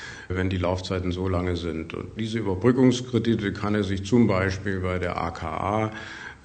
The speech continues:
besorgen. Die, äh, ist ein Konsortium der Geschäftsbanken. Ich glaube, über fünfzig Banken sind da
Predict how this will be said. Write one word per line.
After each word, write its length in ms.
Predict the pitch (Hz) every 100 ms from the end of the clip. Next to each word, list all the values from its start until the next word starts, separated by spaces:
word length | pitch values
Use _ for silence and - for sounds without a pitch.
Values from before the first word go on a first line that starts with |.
| 95
besorgen. 640 | 101 95 95 98 98 95
Die, 280 | 92 90 90
äh, 640 | - - - - - -
ist 160 | - 90
ein 200 | - 90
Konsortium 1040 | - 87 - 104 - - 101 98 95 95 92
der 400 | 95 87 87 87 92
Geschäftsbanken. 840 | - - 104 104 - 98 101 - 90
Ich 120 | -
glaube, 220 | 95 90
über 180 | 98 92
fünfzig 500 | 95 113 - 90 -
Banken 320 | 92 95 95
sind 260 | 92 90 90
da 220 | 85